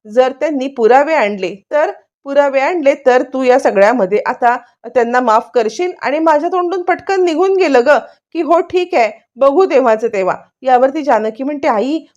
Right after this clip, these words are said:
तुम्ही असं कसं तोंडून बोलून गेलात? तुम्हाला माहितीये ना, सारंग भाऊजी याच्या आधी सुद्धा काय करून बसलेले आहेत ते. याच्या आधी सुद्धा त्यांनी आता आपल्याला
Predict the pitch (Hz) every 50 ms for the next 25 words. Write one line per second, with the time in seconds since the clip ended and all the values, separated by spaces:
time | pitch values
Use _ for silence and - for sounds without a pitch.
0 | _ - 311 311 349 330 311 320 330 370 - 330 320 - 403 392 330 415 381 349
1 | 320 359 330 320 285 285 277 269 269 262 240 240 226 220 226 220 - _ _ _
2 | _ - 202 202 202 196 196 196 214 190 - 175 180 233 254 247 214 208 226 226
3 | - 185 175 175 180 185 196 208 233 233 - 220 220 208 185 180 180 202 185 110
4 | 151 190 175 196 196 190 269 233 196 208 214 233 226 - 190 180 185 185 180 208
5 | 233 233 240 240 247 220 196 185 185 196 214 220 220 220 202 208 214 214 214 214
6 | 226 220 220 220 - _ _ _ - 262 262 262 262 - 339 330 311 247 233 254
7 | 254 247 330 320 247 233 269 277 277 277 240 190 190 190 190 202 220 269 - -
8 | 233 - - - - - - 233 247 247 233 196 180